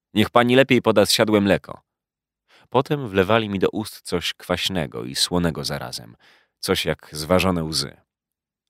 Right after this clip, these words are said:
Korsak uklepywał na mnie rozgrzaną, przepełnioną chorobą kołdrę. Partyzant manipulował energicznie przy swojej protezie. Wtedy przyszedł Romuś. Właściwie nie przyszedł, lecz bardzo długo stawał się obecny w tej izbie.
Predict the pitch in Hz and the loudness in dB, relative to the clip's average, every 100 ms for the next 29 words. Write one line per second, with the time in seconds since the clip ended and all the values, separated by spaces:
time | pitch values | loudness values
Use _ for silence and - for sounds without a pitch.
0 | _ _ - 139 - 135 - 95 104 95 | _ _ 2 2 4 0 0 -2 0 0
1 | 107 107 98 98 92 87 80 71 73 85 | 0 0 0 -4 -2 -4 -4 -4 -2 0
2 | 82 58 60 - _ _ _ - 87 92 | 0 -4 -18 -20 _ _ _ -10 0 0
3 | 95 101 87 - 87 87 80 76 - 69 | 0 -2 -4 0 2 2 0 -4 -6 -6
4 | 64 50 - _ _ _ _ _ _ _ | -8 -20 -20 _ _ _ _ _ _ _
5 | 90 87 92 92 113 120 _ _ _ 90 | -2 -2 -2 -2 -4 -8 _ _ _ -2
6 | 92 82 92 90 90 73 85 82 82 - | -2 0 4 4 4 2 -4 -8 -6 -4
7 | - 78 - 80 76 - 73 67 - 76 | -6 -8 -10 -4 -4 -4 -6 -8 -12 -14
8 | 65 62 - _ _ _ _ _ _ _ | -14 -14 -16 _ _ _ _ _ _ _
9 | _ _ - 113 131 123 - 95 87 80 | _ _ 0 2 2 -2 -4 -4 -2 -2
10 | 78 57 50 - - _ _ _ _ _ | -2 -4 -12 -14 -14 _ _ _ _ _
11 | - 87 90 - 87 90 101 - - 62 | -4 -2 0 -2 -2 -2 -2 -4 -8 -8
12 | - 76 73 71 - 80 85 80 87 85 | -8 -6 -4 -6 -4 2 2 2 -2 -2
13 | 82 73 69 78 71 69 - 76 67 73 | -6 -6 -6 -6 -6 -6 -6 -6 -6 -10
14 | - - - - 67 64 - | -14 -16 -16 -16 -20 -20 -20